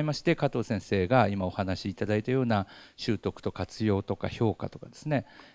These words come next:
えー、まあ、いわゆる、えー、算数科におけるアイシーティー活用とかですね、様々な観点から、えー、非常に多角的な取り組みをしてきているわけですが、えー、パナソニック教育財団の特別研究指定校の、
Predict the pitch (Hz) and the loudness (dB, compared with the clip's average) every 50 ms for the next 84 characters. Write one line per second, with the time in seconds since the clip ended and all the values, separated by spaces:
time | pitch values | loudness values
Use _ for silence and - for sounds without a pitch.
0 | _ - - - 87 - - - - - - - 104 101 80 82 101 113 120 117 | _ -4 -2 -2 0 0 -2 -4 -4 -6 -2 2 2 2 4 6 8 8 10 10
1 | 107 104 113 120 113 - - - - _ _ - - 92 92 - - 117 110 107 | 10 10 8 8 6 4 -2 -14 -20 _ _ -2 0 0 0 0 0 0 -2 -2
2 | - - 107 98 - 110 107 104 101 - - 131 110 98 104 - - - 98 87 | -2 -4 -4 0 0 0 0 0 0 0 2 4 6 4 4 2 0 -2 -2 -2
3 | - 92 85 - - 101 - - - - 85 87 - - - 87 - 120 117 - | -2 -4 -4 -4 -8 -10 -10 -8 -6 -6 -4 -6 -6 -8 -8 -8 -10 -12 -14 -8
4 | - 131 127 113 - 120 131 143 135 143 120 107 101 101 - - 127 120 113 - | -4 -2 -2 -2 0 0 0 2 2 2 2 2 0 0 -2 -2 -2 -2 -2 -4
5 | - 98 92 90 - - 117 131 143 120 98 - - - - - - _ - 95 | -6 -6 -8 -6 -6 -2 2 4 4 4 2 0 -6 -16 -20 -20 -14 _ 0 0
6 | 95 95 95 98 95 104 104 92 85 110 107 135 139 147 147 - 131 - - 117 | 2 2 2 0 -2 -4 -4 -4 -4 -2 0 2 2 2 0 -2 -2 0 -2 -2
7 | - - - 123 - - 120 123 120 104 95 - - 104 104 - - 107 98 95 | -2 -2 -6 -6 -4 -2 2 4 4 4 2 0 -2 -4 -4 -4 -4 -4 -2 -2
8 | 95 92 90 82 - - 104 - - - - 98 90 - 92 90 90 - 85 80 | -2 -4 -4 -6 -8 -8 -8 -10 -8 -6 -6 -6 -6 -6 -8 -10 -10 -10 -10 -12
9 | - - - - 117 120 113 - - - - - - - - _ - - 117 110 | -12 -14 -8 -2 -2 0 -2 -2 -6 -14 -20 -20 -20 -20 -20 _ -4 -2 0 0
10 | 101 - 131 147 151 - 175 170 170 - - - - 175 170 165 170 160 180 175 | 2 2 2 2 2 2 0 0 0 -2 -4 -2 2 2 2 2 4 6 6 6
11 | 175 165 160 160 170 180 175 - - - - 147 139 147 147 143 - - 156 143 | 8 6 6 6 6 4 2 0 -2 -6 -6 -2 0 0 0 0 0 0 0 0
12 | 147 - 151 139 - - - 156 147 143 - - - 127 113 95 - - - - | 0 0 -2 -4 -2 2 6 6 8 8 6 6 6 6 6 6 4 -2 -16 -20
13 | _ _ _ - 165 180 175 - | _ _ _ 0 4 4 4 4